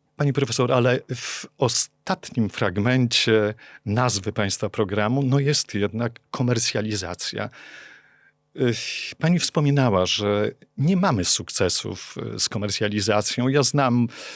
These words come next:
y, jednego pana profesora, któremu udało się z Politechniki Gdańskiej, profesor Konopa, skomercjalizować lek przeciwnowotworowy.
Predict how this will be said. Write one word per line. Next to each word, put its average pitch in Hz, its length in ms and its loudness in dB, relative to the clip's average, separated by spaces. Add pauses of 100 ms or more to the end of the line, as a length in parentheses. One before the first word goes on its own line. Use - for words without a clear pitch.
(180)
y, 107 300 -2 (240)
jednego 110 480 2
pana 98 220 0
profesora, 101 480 0
któremu 98 380 -6
udało 95 340 -4
się 101 240 -2
z - 100 -2
Politechniki 104 600 -6
Gdańskiej, 113 380 -2
profesor 104 340 -8
Konopa, 104 440 -4 (240)
skomercjalizować 98 960 -2
lek 92 220 -6
przeciwnowotworowy. 92 1080 -8